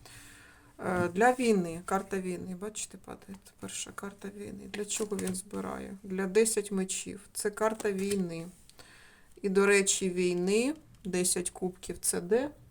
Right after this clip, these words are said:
Це люди в собственному домі, я вам так скажу, в Росії. Ч В К «Вагнер».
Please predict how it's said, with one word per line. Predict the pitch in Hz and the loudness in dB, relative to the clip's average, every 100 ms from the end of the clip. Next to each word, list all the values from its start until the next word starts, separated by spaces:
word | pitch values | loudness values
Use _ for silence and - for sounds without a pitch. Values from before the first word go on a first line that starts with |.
| - - - _ - - - - - | -20 -20 -20 _ -20 -20 -20 -20 -8
Це | - 269 | 0 4
люди | 233 202 190 185 | 8 6 6 4
в | 185 | 2
собственному | - - - - 208 208 | 2 2 2 0 2 4
домі, | 190 175 170 165 170 180 - - - | 2 2 0 -4 -10 -14 -18 -20 -14
я | 202 | -10
вам | 202 196 | -8 -8
так | 190 - | -8 -8
скажу, | - - 190 202 196 - _ _ - | -10 -10 -12 -12 -18 -20 _ _ -10
в | 185 | -4
Росії. | 196 220 - - 185 180 190 - - - - - - - - - - - - - - - - - _ _ _ - | -2 0 -2 -4 -8 -10 -14 -18 -20 -20 -20 -20 -20 -20 -20 -20 -20 -20 -20 -20 -20 -20 -20 -20 _ _ _ -14
Ч | - - 196 | -8 -6 -4
В | 190 190 | -6 -6
К | 233 226 | -8 -8
«Вагнер». | 208 202 196 208 202 196 | -6 -8 -8 -8 -8 -10